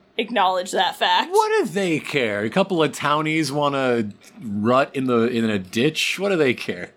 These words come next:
Speaker 1: Um, but they point them in the direction of Jughead and Betty, who went into the clearing.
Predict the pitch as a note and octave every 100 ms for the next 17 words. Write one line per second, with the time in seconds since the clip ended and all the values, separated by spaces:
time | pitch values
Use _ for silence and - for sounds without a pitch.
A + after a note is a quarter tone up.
0 | _ _ _ _ - A3+ G3 F#3+ F3 F3
1 | - _ _ A3 G3+ A3 F#3+ - F4 E4
2 | D#4+ D#4 C#4+ C4+ A#3 A#3 B3 A#3+ - A3+
3 | G3 G#3 - _ _ _ - G3+ E3+ A#3
4 | A#3+ A#3+ A#3 A3 - F#3+ F#3+ G#3+ G3 F#3
5 | D#3+ G3 G3+ A3+ G#3 G3 G3 - A3 A3
6 | G3 E3+ E3